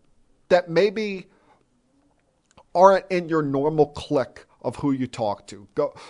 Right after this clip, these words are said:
go, you know, branch out, a-, as I'm always told to, um, by my family, broaden your horizons. And sometimes you'll be surprised. Sometimes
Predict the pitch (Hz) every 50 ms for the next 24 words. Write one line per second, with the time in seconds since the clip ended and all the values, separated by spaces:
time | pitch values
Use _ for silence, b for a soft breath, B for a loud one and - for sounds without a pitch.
0 | B B B - 165 202 202 190 190 - - _ _ _ _ _ - - 185 -
1 | 143 139 127 - b b b b b - - 131 156 175 208 220 208 - - -
2 | - - _ _ _ _ _ _ _ _ _ _ _ _ _ _ _ _ _ _
3 | _ _ _ _ - 151 139 123 123 139 143 - _ _ _ - 156 151 - 156
4 | 156 156 - 165 156 156 147 165 165 170 180 180 165 160 147 147 135 - - -
5 | - 147 139 131 135 131 117 - 147 135 180 185 147 131 - _ _ B B B
6 | B B B 123 123 123 123 123 - - 151 139 139 135 135 131 123 - 139 127
7 | 120 120 120 117 113 - b b b b - 117 123 143 165 196 220 226 208 202
8 | 180 - 165 147 135 139 151 165 165 135 107 113 90 78 - - - b b b
9 | b _ _ _ _ _ - 175 165 160 160 160 156 147 - - 196 190 190 -
10 | - 214 220 202 - - 185 185 - 190 - - 151 123 - 170 170 160 131 -
11 | - 165 175 214 - 247 247 220 -